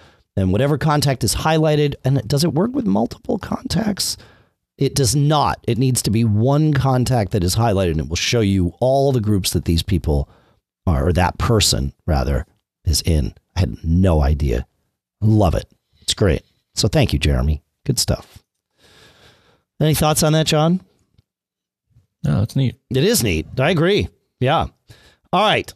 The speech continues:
Speaker 1: Uh, Tony sends in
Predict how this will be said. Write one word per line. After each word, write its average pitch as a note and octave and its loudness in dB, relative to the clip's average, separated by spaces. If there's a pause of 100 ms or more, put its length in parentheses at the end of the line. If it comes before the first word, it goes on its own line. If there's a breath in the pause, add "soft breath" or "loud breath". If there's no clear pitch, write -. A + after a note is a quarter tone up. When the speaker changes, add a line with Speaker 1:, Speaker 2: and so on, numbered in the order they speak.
(100)
Speaker 1:
Uh, F3 2 (140)
Tony D3+ 0 (200)
sends D#3+ 0
in D#3+ 0